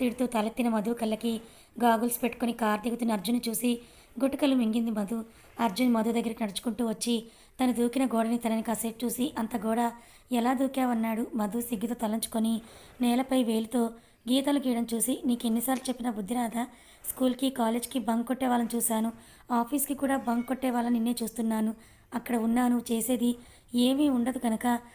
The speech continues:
అలాంటప్పుడు డైరెక్ట్గా మెయిన్ డోర్ నుంచే వచ్చేయచ్చు కదా, ఇలా గోడలు దూకడం ఎందుకు?" అని అర్జున్ తిట్ల దండకం మొదలుపెట్టగానే మధు చెవులకి చేతులు అడ్డు పెట్టుకొని, "నన్ను అంటున్నారు, మరి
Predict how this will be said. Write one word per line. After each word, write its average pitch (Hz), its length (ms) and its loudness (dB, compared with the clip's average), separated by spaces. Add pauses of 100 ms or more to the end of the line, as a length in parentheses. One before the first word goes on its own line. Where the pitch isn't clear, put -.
(260)
అలాంటప్పుడు 247 600 2
డైరెక్ట్గా 240 460 0
మెయిన్ 233 280 4
డోర్ 254 120 2
నుంచే 254 220 0
వచ్చేయచ్చు 247 440 -2
కదా, 233 220 0 (360)
ఇలా 254 180 4
గోడలు 233 340 2
దూకడం 262 320 0
ఎందుకు?" 233 280 0
అని 240 300 2 (360)
అర్జున్ 254 360 0
తిట్ల 254 240 -6
దండకం 233 420 0
మొదలుపెట్టగానే 233 800 0 (400)
మధు 247 320 2 (100)
చెవులకి 240 440 -2 (100)
చేతులు 240 260 -2
అడ్డు 233 180 -2
పెట్టుకొని, 233 540 -2 (420)
"నన్ను 240 440 4
అంటున్నారు, 262 600 0
మరి 240 300 0